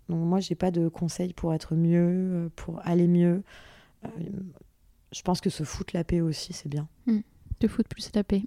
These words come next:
Speaker 1: Oui.
Speaker 2: <laughs> Euh, et est-ce que tu peux dire, euh, bah, à nos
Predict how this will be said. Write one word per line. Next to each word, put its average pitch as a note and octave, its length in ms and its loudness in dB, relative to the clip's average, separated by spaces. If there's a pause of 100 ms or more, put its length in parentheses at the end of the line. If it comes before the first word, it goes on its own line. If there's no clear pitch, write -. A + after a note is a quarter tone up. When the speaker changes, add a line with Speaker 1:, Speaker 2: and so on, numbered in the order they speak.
Speaker 1:
Oui. F3 80 6
Speaker 2:
<laughs> G#3 500 4 (880)
Euh, A3 580 10
et A3+ 80 10
est-ce A#3 140 8
que C4+ 80 2
tu B3+ 140 -2
peux B3 180 4
dire, A#3+ 320 2
euh, A3 140 4
bah, G3 100 4
à G3 60 6
nos G3+ 100 6